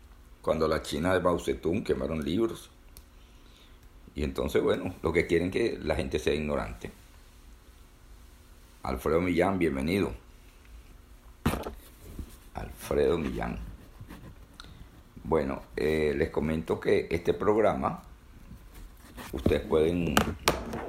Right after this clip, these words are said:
posteriormente verlo a través de guayoyoazucarado punto com.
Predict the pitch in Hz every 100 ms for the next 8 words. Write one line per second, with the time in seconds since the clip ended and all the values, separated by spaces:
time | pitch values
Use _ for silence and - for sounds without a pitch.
0 | - - - - 78 85 85 73 - 65
1 | 82 76 78 98 95 - - - - -
2 | - - - 73 78 73 73 78 - 82
3 | 87 82 76 67 64 53 50 50 - -
4 | - - - - - - 71 69 76 87
5 | - 101 - - 65 78 78 87 87 78
6 | - 62 57